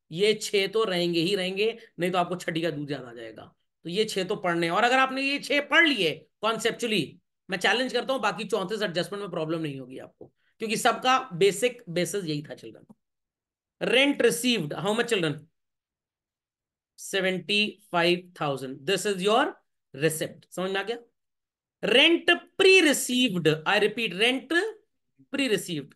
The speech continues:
कहने का मतलब, this is the amount received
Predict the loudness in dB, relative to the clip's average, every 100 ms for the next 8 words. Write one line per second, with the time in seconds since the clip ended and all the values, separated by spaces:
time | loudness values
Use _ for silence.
0 | -2 0 0 0 0 0 -2 -4 -4 _
1 | _ _ _ _ _ _ _ _ -16 0
2 | 2 4 6 6 4 -4 -14 _ _ _
3 | _ -18 -2 4 4 4 0 -2 0 0
4 | 0 0 0 0 -2 -6 -6 -4 -6 4